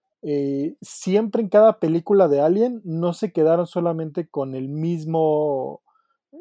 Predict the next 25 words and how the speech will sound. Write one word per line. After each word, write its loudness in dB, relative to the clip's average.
eh, -8
la 0
misma -2
forma 2
del 0
monstruo, -2
sino -6
que 0
van 4
evolucionando. -2
También -2
eso -8
es -4
muy -2
interesante -6
y 0
ya 0
después -4
la -4
misma -6
mitología -2
te -2
va 2
explicando -2
que -4